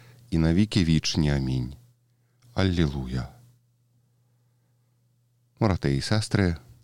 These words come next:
в хвилині тиші в своєму серці подякуємо Господу Богу за день,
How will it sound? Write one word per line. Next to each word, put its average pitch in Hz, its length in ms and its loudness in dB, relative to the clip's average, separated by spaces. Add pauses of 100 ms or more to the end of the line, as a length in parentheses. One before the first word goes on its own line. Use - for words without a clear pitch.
(840)
в - 40 -20
хвилині 76 500 2
тиші 101 540 0 (1300)
в - 60 -16
своєму 69 640 -2
серці 107 600 0 (800)
подякуємо 73 500 0
Господу 76 440 0
Богу 92 420 2 (800)
за 76 260 0
день, 98 360 0